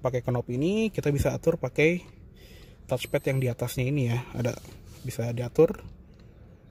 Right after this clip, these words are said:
atas bawah, terus ada tombol back, tombol next track, dan tombol home. Di sini juga ada tombol untuk mematikan auto stop start, mode dynamic select. Terus karena dia ada air suspension, kita bisa naikin mobilnya biar lebih tinggi.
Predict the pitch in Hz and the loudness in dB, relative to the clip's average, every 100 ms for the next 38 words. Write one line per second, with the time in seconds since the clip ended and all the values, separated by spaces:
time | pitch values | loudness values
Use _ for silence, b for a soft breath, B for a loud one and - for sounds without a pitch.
0 | - 117 127 117 117 123 151 156 156 156 | -10 -8 -4 -2 2 4 6 6 6 2
1 | - 127 - 123 120 123 123 135 196 - | -4 -4 -2 -2 0 0 2 4 2 0
2 | - - 123 127 180 - - 208 - 135 | -10 -2 2 4 4 0 -4 -4 2 2
3 | 139 127 131 131 151 131 135 B B B | 2 2 4 6 6 4 -2 B B B
4 | B B B 139 165 151 131 123 - - | B B B -4 -2 0 0 0 -8 -12
5 | - 131 127 123 135 131 - 123 127 127 | -4 0 0 -2 -4 -4 -6 -4 0 0
6 | 123 B B - 127 - 123 - 120 - | -2 B B -8 -6 -4 -4 -4 -4 2
7 | 202 240 - B B B B 131 127 123 | 2 2 -4 B B B B 0 2 2
8 | 127 123 - 131 165 220 - - 180 - | 2 0 -4 -4 -2 -2 -6 -4 -2 -2
9 | - 131 131 127 - - - 143 135 127 | -4 -4 -4 -6 -8 -14 -4 0 2 2
10 | 127 - - - 139 175 - 156 202 190 | -2 -4 -16 -8 -6 -4 -2 0 0 -4
11 | - 156 - 135 135 147 156 131 127 139 | 0 0 0 0 0 2 2 2 2 0
12 | 135 123 123 120 139 151 - B B B | 0 0 0 2 2 2 -6 B B B
13 | - 165 160 | 2 4 4